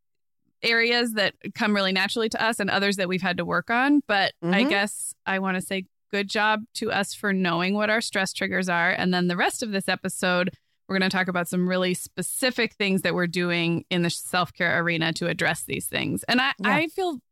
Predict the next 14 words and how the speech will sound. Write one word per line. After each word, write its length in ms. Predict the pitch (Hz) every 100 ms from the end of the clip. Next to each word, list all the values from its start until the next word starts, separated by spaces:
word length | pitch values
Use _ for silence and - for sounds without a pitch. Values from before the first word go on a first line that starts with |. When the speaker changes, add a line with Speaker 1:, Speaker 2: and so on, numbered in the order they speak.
| -
Speaker 1:
like, 200 | 240 -
I 100 | 233
feel 240 | 247 294 277
kind 200 | 262 254
of 80 | 226
uplifted 480 | 214 - 302 - 175
about 260 | 165 160 175
this 120 | -
conversation 540 | 202 160 - 180 175
because 260 | 175 180 190
I 120 | 185
think 220 | 202 202 -
anyone 400 | 202 226 202 190
listening 540 | 185 - 185 180 165